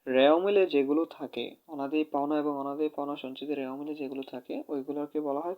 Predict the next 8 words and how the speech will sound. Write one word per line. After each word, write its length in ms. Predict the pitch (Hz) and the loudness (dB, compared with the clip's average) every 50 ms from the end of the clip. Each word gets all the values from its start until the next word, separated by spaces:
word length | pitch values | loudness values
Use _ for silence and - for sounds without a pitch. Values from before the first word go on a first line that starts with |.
| _ _ _ | _ _ _
পুরাতন 440 | - 156 165 170 170 - 170 180 180 - | 0 0 0 2 0 -2 -4 -4 -6 -8
অনাদায়ী 340 | 160 151 147 139 - 147 151 | -8 -6 -6 -4 -4 -6 -4
পাওনা 420 | - - 139 139 143 165 196 214 | -2 -2 -2 0 0 0 -2 -2
বা 260 | 202 - _ - 131 | -4 -6 _ -8 -8
পুরাতন 440 | 123 - - 143 147 151 147 156 147 | -6 -4 -2 -2 -2 0 -2 -2 -4
অনাদায়ী 320 | 135 135 139 139 139 147 139 | -4 -4 -6 -4 -4 -6 -4
পাওনা 300 | - - 131 131 135 131 | -4 -4 -4 -4 -4 -4
সঞ্চিতি। 500 | - 131 127 127 - - - 131 123 | -4 -6 -6 -6 -10 -10 -10 -10 -12